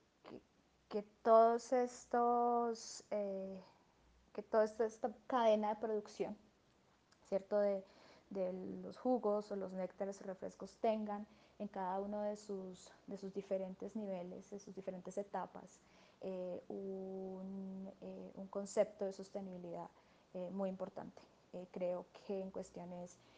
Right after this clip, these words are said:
eh, sociales es súper importante y beneficioso la inclusión de sectores, de sectores vulnerables, eh, y en cuestiones ambientales es muy importante que, que toda la, toda la cadena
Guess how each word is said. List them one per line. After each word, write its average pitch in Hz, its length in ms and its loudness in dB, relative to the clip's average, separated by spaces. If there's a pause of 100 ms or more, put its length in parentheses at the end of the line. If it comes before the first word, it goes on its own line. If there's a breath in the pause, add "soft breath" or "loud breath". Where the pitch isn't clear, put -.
(140 loud breath)
eh, 185 320 -2
sociales 196 640 4
es 185 100 -10
súper 185 260 -6
importante 180 840 -8
y 190 100 -8
beneficioso 175 540 -12
la 180 100 -6
inclusión 180 500 -12
de 180 100 -10
sectores, 175 720 -10 (320)
de 190 160 -8
sectores 180 420 -10
vulnerables, 190 680 -6 (400 loud breath)
eh, 190 380 -2
y 247 180 2
en 220 80 0
cuestiones 196 420 -6
ambientales 190 640 -4
es - 160 -10
muy 190 120 -4
importante 185 600 -10 (120)
que, 190 220 -6 (400 loud breath)
que - 140 -8 (260)
toda 226 340 10
la, 247 340 0
toda 202 120 -2
la 220 100 -2
cadena 202 720 2